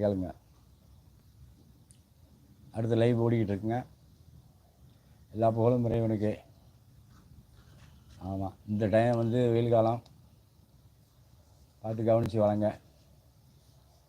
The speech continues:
சேவை வேணுங்கிறவங்க போன்ல கேளுங்க. ஆமா.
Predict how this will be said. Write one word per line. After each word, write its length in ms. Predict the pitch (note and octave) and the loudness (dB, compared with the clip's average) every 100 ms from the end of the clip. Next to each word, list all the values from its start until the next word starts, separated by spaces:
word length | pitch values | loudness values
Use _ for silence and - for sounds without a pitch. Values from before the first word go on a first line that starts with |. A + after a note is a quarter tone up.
| _ - - _ - - _ | _ -20 -20 _ -20 -20 _
சேவை 300 | - C#3 D#3+ C#3 | -6 4 8 8
வேணுங்கிறவங்க 440 | C3 B2 A2+ A#2+ A2+ | 6 2 -2 -2 -2
போன்ல 220 | A#2 G#2 | -2 -2
கேளுங்க. 300 | G2 F#2+ E2+ C#2+ - _ _ _ - - _ - _ _ _ _ _ _ - | -2 -4 -6 -12 -18 _ _ _ -20 -20 _ -20 _ _ _ _ _ _ -14
ஆமா. 240 | E2+ C#2+ | -14 -14